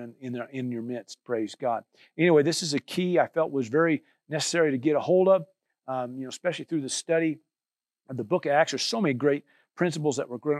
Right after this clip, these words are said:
gonna grab hold of. Uh, but, uh, to me, uh, being of one accord is one you definitely gotta, you gotta get a hold of. Amen. It's a, it is a huge key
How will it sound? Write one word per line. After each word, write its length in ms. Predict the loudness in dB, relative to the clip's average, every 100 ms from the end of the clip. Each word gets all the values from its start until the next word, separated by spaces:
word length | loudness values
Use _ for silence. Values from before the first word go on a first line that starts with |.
| -6
gonna 180 | -8 -4
grab 300 | 2 4 4
hold 240 | 0 0
of. 140 | 0 -4 _ _ _ -8
Uh, 200 | -6 -6
but, 320 | -4 -6 -6 -10
uh, 100 | -12 -10
to 100 | -10
me, 420 | -6 -4 -4 -8 _ _
uh, 240 | -4 -4 -4
being 280 | -2 -2 -2
of 120 | -4
one 260 | -2 -2
accord 500 | -2 -6 -2 0 -2 -6 _ -10
is 160 | -8
one 280 | -4 -4 -2
you 140 | -4 -4
definitely 360 | 0 2 0 -2
gotta, 280 | 0 0 -4 _ -10
you 100 | -4
gotta 280 | 0 0 0
get 160 | -2
a 40 | -2
hold 240 | -4 -6
of. 140 | -8 -14 -16
Amen. 460 | -12 -8 -6 -8 -8
It's 220 | -8 -6
a, 40 | -8 -6
it 160 | -6 -4
is 220 | -4 -6
a 120 | -8
huge 580 | -8 -4 -2 -2 -6 -10
key 460 | -4 -2 -2 -4